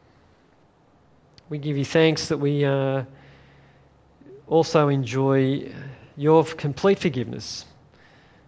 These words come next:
knowing that it doesn't matter what we've done, that we can turn back to you and be forgiven. And Lord, we pray that you would help us to live lives which are serious ones, where we seek to bring glory and honour to you in the way that we do live.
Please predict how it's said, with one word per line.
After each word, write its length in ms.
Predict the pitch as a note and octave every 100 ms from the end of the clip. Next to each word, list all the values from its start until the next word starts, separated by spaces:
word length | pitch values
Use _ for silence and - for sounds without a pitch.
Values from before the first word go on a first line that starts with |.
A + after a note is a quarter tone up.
| _ _ -
knowing 260 | C3+ C#3
that 140 | C#3 C3+
it 80 | C3+
doesn't 220 | D#3+ D#3
matter 180 | D3 C#3+
what 180 | D#3+ D#3
we've 200 | C#3 A2+
done, 520 | C#3 D#3+ F3 E3+ D3 -
that 180 | D3+ C3+
we 160 | C3+ C#3+
can 460 | - D3+ D3+ D3 C3+ - _ _
turn 220 | - F3+
back 200 | D#3 D3
to 100 | -
you 160 | B2+ A#2
and 120 | A#2
be 140 | A#2+ C3
forgiven. 460 | C3+ A#2 A2 A#2 B2 _ _ - - _ _ _ _ _ _ -
And 140 | C3
Lord, 160 | C3+ B2+
we 100 | C3+
pray 340 | C3+ D#3 C#3
that 100 | B2+
you 100 | C3+
would 100 | C3
help 220 | C3+ D3+
us 120 | D3+ -
to 100 | C#3
live 280 | C#3+ B2
lives 480 | C3 C#3+ D#3+ E3 D#3+
which 240 | D3+ - C#3+
are 420 | C#3 C3+ C3+ - - - - _ _ _ _ _ _ _ - -
serious 480 | D#3 F#3 F#3 F#3 -
ones, 300 | G3 G3 E3
where 140 | E3
we 120 | D3+
seek 280 | C#3+ F3+ E3+
to 100 | D#3
bring 280 | B2+ D3+ C3+
glory 400 | A#2+ D#3 E3 D#3
and 100 | C#3
honour 180 | C#3 D3
to 180 | - D3+
you 220 | D3+ D3+
in 140 | C3+
the 80 | B2
way 200 | C3+ D#3+
that 100 | D3+
we 120 | A#2+
do 180 | A2 D3
live. 380 | A#2+ B2+ G3 -